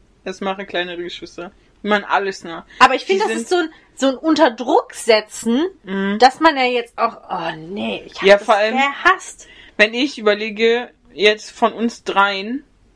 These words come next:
Speaker 2: Mhm.
Speaker 1: war ich, glaub ich, die, klar, ich bin die teuerste jetzt geworden,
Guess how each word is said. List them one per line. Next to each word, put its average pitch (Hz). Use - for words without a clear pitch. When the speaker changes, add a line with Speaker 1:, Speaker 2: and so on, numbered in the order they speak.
Speaker 2:
Mhm. 208
Speaker 1:
war 190
ich, 240
glaub 233
ich, 247
die, 233
klar, 214
ich 220
bin 208
die 190
teuerste 214
jetzt 240
geworden, 233